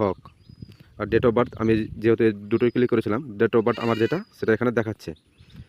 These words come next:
তো সব কিছু যদি ঠিক থাকলে তাহলে এই যে এখানে দেখতে পাচ্ছেন ইয়েস, তো এই ইয়েস অপশানে আপনারা ক্লিক করে দেবেন। ইয়েস অপশানে ক্লিক করার পরে দেখতে পাচ্ছেন এখানে আমাদের সামনে লেখা চলে আসছে,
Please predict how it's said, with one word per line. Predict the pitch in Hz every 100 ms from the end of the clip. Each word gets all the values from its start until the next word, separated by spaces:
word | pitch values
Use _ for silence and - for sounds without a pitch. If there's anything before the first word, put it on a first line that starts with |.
| - - _ _
তো | 110 -
সব | 117
কিছু | 123 127
যদি | 127 -
ঠিক | 131 127
থাকলে | 120 196 -
তাহলে | 117 113
এই |
যে | 117
এখানে | 123 117
দেখতে | 117 123
পাচ্ছেন | 110 - 170 - - - - - - 110
ইয়েস, | 123 - - - - - -
তো | 101 117
এই | - - 117
ইয়েস | 120 117 110
অপশানে | - 123 135
আপনারা | 117 113 170
ক্লিক | 123 113
করে | 107 90
দেবেন। | 87 - _ _ _ _ _ _ _ _ _ _ _ _ _ _ _ _ _ _ - - -
ইয়েস | 117 - 120
অপশানে | _ - 127 123
ক্লিক | 117 123
করার | 120 117
পরে | 117
দেখতে | 120 -
পাচ্ছেন | 123 - 113
এখানে | 117 120
আমাদের | 113 110 117
সামনে | 113 113 107
লেখা | 107 110 113
চলে | 110
আসছে, | -